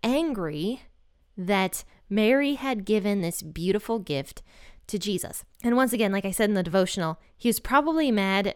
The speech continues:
because he wanted Mary to just sell the perfume and give him,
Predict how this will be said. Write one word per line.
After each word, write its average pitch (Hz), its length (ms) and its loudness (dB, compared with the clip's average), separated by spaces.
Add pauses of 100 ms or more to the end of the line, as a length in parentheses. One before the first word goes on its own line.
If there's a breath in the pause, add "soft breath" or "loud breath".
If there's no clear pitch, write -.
because 190 640 -2
he 185 120 -2
wanted 190 420 -2
Mary 180 400 -2
to 190 120 -6
just 175 180 -2
sell 190 320 0
the 208 80 -2
perfume 180 460 -4
and 160 240 -6
give 180 260 -2 (220)
him, 185 440 -2